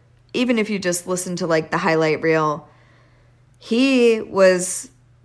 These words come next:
there is someone who was able to connect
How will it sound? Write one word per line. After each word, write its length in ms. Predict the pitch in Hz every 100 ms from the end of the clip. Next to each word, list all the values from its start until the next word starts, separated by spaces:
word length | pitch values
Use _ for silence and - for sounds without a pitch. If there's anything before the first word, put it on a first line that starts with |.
| -
there 220 | 220 247
is 140 | 240 233
someone 480 | 202 180 170 170
who 580 | 190 180 170 165 160 165 - _ _ _ _ _ _ _ _ _ -
was 260 | 196 196 196
able 400 | 196 196 190 185
to 600 | - 175 165 165 156 - _ _ _
connect 640 | - 196 156 143 - -